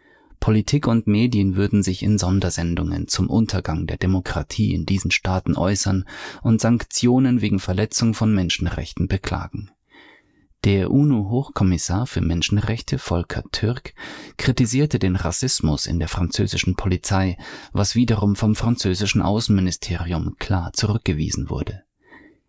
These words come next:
Die höhere Gewaltbereitschaft auf allen Seiten ist nicht zu leugnen.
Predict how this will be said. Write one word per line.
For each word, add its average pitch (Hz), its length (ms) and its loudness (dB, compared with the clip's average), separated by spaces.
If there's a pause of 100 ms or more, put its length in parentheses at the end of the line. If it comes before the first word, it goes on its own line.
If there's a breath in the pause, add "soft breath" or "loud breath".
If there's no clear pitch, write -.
(200 loud breath)
Die 98 220 4
höhere 120 380 2
Gewaltbereitschaft 87 1040 -2
auf - 160 -4
allen 117 240 2
Seiten - 420 -6
ist - 220 -2
nicht 135 240 2
zu - 100 -2
leugnen. 80 600 -4